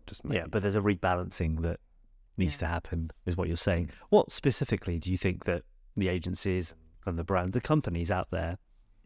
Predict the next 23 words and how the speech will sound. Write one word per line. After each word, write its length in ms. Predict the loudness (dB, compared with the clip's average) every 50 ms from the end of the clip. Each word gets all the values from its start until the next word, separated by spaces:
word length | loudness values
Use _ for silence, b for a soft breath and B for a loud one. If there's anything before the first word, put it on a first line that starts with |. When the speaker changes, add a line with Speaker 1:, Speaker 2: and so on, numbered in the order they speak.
| -20 _ -20 -20 _ _ _ _ -2
Speaker 2:
could 180 | 0 0 2 2
be 100 | 2 2
doing 300 | 4 4 4 4 4 4
more 260 | 4 4 4 2 2
of 160 | 0 0 0
in 120 | 0 0 0
order 200 | 0 -2 -2 -4
to, 240 | -4 -2 -2 -4 -4 -6 -12 -20 _ -20 -20 -20 -20 -20 -20 -20 -20 -20 -20 -20 _ -20 -20 -10 -4
to 100 | 0 2
make 300 | 2 4 2 2 0 0
that 200 | 0 0 0 0
difference 540 | -2 -2 -2 0 -2 -2 -2 -4 -8 -8
that, 220 | -6 -6 -6 -6 -6 -12 -20 -20 -12 -8
that 100 | -4 -4
you 80 | -2
think 240 | -2 0 0 0 -2
is 60 | -2
still 200 | -2 -2 0 0
needed? 380 | 0 0 0 -2 -4 -8 -10 -12 -14 _ _ _ _ _
How 140 | 0 2 4
do 80 | 4 4
we 100 | 4 4
get 240 | 4 2 2 0